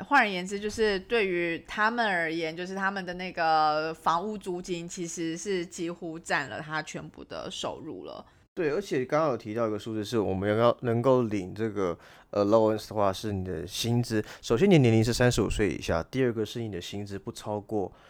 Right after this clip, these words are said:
Speaker 2: 呃，年薪两万
Speaker 1: 两万三。
Speaker 2: 三千七百五十欧嘛。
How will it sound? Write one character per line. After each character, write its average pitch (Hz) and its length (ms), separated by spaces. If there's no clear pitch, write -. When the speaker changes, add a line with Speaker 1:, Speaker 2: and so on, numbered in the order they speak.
Speaker 2:
呃， 87 460
年 101 240
薪 110 240
两 92 140
万 98 80
Speaker 1:
两 95 100
万 175 100
三。 170 360
Speaker 2:
三 107 320
千 107 260
七 123 220
百 113 180
五 98 160
十 - 360
欧 117 200
嘛。 98 200